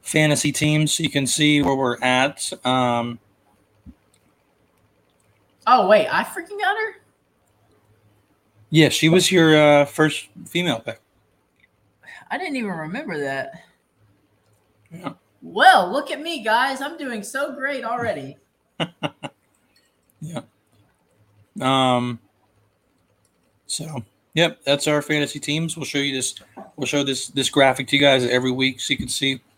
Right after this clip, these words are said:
Speaker 1: where we stand. Um,
Speaker 2: I'm
Speaker 1: if you
Speaker 2: down,
Speaker 1: missed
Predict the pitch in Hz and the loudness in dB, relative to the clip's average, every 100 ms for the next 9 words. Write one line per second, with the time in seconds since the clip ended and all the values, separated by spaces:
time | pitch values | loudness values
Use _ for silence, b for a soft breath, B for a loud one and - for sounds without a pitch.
0 | _ _ _ _ _ _ - 147 139 - | _ _ _ _ _ _ 0 0 0 0
1 | 165 165 170 156 135 135 131 131 _ _ | 4 4 4 4 2 2 -2 -6 _ _
2 | - 151 151 170 175 143 - 170 180 175 | -14 -12 -10 -8 -4 -2 0 2 4 2
3 | - | -2